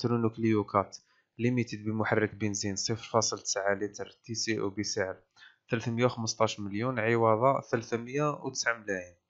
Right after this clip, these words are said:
كليو كات ليميتد ديزل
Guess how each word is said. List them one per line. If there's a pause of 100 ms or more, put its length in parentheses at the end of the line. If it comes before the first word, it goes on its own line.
(500)
كليو
كات
ليميتد (160)
ديزل